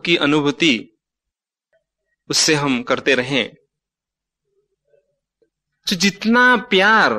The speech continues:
इस नेचर से, इस प्रकृति से होगा, ऑटोमेटिक उसके प्रति, उसको परिवर्तन करने के लिए स्नेह की भावना मन में जागृत होगी।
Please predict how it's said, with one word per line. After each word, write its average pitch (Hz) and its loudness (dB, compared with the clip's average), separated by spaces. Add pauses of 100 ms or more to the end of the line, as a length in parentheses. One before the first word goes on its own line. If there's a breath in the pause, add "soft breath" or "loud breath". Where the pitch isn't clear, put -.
(1500)
इस 190 0
नेचर 185 2
से, 196 2
इस 175 0
प्रकृति 202 -2
से 185 2
होगा, 160 2 (3000)
ऑटोमेटिक 175 -2
उसके 151 -4
प्रति, 123 -4 (320)
उसको - -2
परिवर्तन 202 2
करने 170 0
के 160 0
लिए 139 0
स्नेह 151 0
की 143 -2
भावना 127 -2 (500)
मन 127 -4
में 120 -2
जागृत 110 -8
होगी। 107 -12